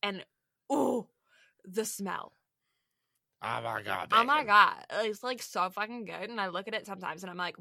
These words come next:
Speaker 1: "Why am I vegetarian?" And then I'm like, "Oh yeah, I've been this way for, like, several years now, and I'm too fucking stubborn to stop."
Speaker 2: But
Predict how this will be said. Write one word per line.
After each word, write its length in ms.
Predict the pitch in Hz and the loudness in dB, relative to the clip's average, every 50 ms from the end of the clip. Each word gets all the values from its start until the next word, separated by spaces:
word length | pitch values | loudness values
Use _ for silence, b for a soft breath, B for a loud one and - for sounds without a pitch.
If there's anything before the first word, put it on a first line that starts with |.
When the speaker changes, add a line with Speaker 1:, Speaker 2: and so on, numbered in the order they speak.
| 175 180 | -6 4
Speaker 1:
"Why 160 | 185 185 214 | 4 6 6
am 100 | 247 262 | 6 4
I 100 | 262 269 | 2 2
vegetarian?" 640 | 262 269 262 277 240 240 277 285 254 190 180 - - | 2 0 -2 -2 -2 2 4 4 4 2 0 -4 -8
And 100 | 175 185 | -8 -6
then 80 | 190 190 | -4 -4
I'm 80 | 190 190 | -2 -2
like, 200 | 190 185 - _ - | -2 -4 -4 _ 6
"Oh 80 | 214 233 | 6 8
yeah, 180 | 240 247 226 190 | 8 8 8 8
I've 140 | 180 185 180 | 6 4 0
been 120 | 214 214 | -4 -6
this 160 | 240 233 - - | -4 -6 -4 -4
way 100 | 214 220 | -6 -4
for, 80 | 226 233 | -2 -2
like, 140 | 240 240 233 | -4 -4 -4
several 320 | - - 175 165 190 190 | -4 -6 -4 -4 -2 -4
years 240 | 190 202 214 214 202 | -2 0 -2 -2 0
now, 140 | 190 175 170 | -2 -2 -2
and 80 | 170 | -2
I'm 80 | 165 165 | -6 -8
too 200 | 160 - 208 196 | -12 -12 -12 -12
fucking 480 | - - - 190 180 180 - 214 208 202 | -12 -4 0 0 0 0 -2 -10 -10 -10
stubborn 480 | - - - 196 196 190 190 170 165 175 | -12 -2 2 2 2 2 0 -6 -6 -10
to 80 | 185 180 | -12 -12
stop." 380 | - - 190 175 156 - - _ _ _ _ _ _ _ _ _ _ _ _ _ _ _ _ _ _ _ _ _ _ _ _ _ _ _ _ _ _ _ _ _ _ _ 113 101 | -8 -2 2 2 2 2 0 _ _ _ _ _ _ _ _ _ _ _ _ _ _ _ _ _ _ _ _ _ _ _ _ _ _ _ _ _ _ _ _ _ _ _ -20 -6
Speaker 2:
But 220 | 98 143 143 113 | -2 -2 -2 -2